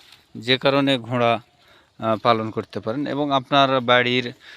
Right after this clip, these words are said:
বিভিন্ন কাজেও বহনকারী, আহ, বিভিন্ন বাহন হিসাবে আপনি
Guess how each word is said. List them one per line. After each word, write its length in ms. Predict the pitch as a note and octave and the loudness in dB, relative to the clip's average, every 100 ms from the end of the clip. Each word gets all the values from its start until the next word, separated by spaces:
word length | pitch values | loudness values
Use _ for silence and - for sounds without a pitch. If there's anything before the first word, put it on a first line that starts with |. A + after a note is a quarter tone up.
| - | -10
বিভিন্ন 460 | B2 C3+ E3 D#3+ D3 | -2 -2 -2 -2 -4
কাজেও 500 | - A#2+ A2 A#2+ A#2 | 2 4 4 2 2
বহনকারী, 720 | G#2+ A#2+ C#3 D#3 - A#2+ A#2 B2+ _ _ _ _ - - - - | 2 0 0 -2 0 -2 -2 -10 _ _ _ _ -20 -14 -14 -12
আহ, 340 | A2+ A2+ A2 - _ B2 _ _ - | -6 -4 -4 -6 _ -20 _ _ -14
বিভিন্ন 420 | B2+ C3+ C3+ C3 | -10 -6 -6 -4
বাহন 460 | A2+ A2+ B2 D3 D3+ | -4 0 2 0 -6
হিসাবে 540 | B2 A#2+ B2 G#2+ A2 - - - - - - | -8 -8 -8 -6 -8 -10 -18 -20 -20 -20 -18
আপনি 380 | - A2 A2 A2 | -14 -10 -8 -8